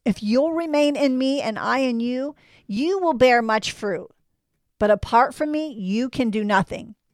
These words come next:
If you do not remain in me, you are like a branch that is thrown away and withers. Such branches are picked up, thrown into the fire, and burned.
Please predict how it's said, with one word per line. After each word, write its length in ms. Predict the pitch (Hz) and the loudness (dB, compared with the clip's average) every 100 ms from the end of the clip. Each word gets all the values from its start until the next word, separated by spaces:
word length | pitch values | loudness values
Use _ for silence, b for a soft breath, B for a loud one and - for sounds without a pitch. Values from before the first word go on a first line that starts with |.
| _ _ b b b | _ _ b b b
If 160 | - 165 | -10 -4
you 180 | 190 269 | 2 2
do 160 | 311 | 2
not 280 | 339 294 285 | 4 6 6
remain 340 | 311 302 302 302 | 2 2 2 2
in 160 | 226 | -2
me, 200 | 190 190 185 | -6 -10 -6
you 160 | 208 | 2
are 140 | 262 285 | 4 4
like 200 | 285 277 | 4 2
a 60 | |
branch 480 | 247 240 269 262 220 | -2 -2 -2 -2 -2
that 140 | 233 226 | 0 0
is 100 | - | -2
thrown 340 | - 240 277 | -4 -4 -2
away 360 | 285 262 247 240 | 0 2 2 0
and 200 | 233 220 | -2 -2
withers. 540 | 233 196 117 - - _ _ | -2 -2 -8 -14 -20 _ _
Such 420 | - 254 262 - | -4 0 0 -2
branches 460 | 240 247 233 226 208 | -4 -4 -4 -8 -6
are 160 | 208 196 | -4 -4
picked 400 | - - 277 - | -4 -8 -6 -2
up, 300 | 185 - - - | -2 -2 -8 -8
thrown 240 | 262 294 | -4 -4
into 160 | 330 370 | -6 -8
the 100 | 359 | -10
fire, 420 | - 190 180 185 | -2 -2 0 -2
and 280 | - 202 180 | -6 -10 -6
burned. 400 | 185 175 156 | -6 -6 -12